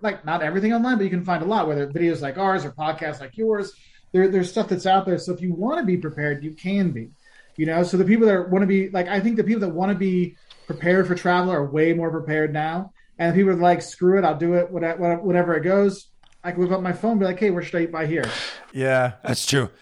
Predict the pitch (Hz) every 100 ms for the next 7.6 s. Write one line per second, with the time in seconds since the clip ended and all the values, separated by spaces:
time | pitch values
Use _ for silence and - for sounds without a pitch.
0 | _ - 175 202 202 - 160 156 151 -
1 | _ _ - - - 151 170 147 _ _
2 | - 165 - 151 151 127 127 123 120 101
3 | 123 117 120 117 117 117 113 123 135 123
4 | 120 117 120 117 113 110 - - 120 113
5 | 117 110 110 110 107 - - - 120 120
6 | - 131 123 123 117 104 131 123 123 113
7 | - 131 123 113 104 -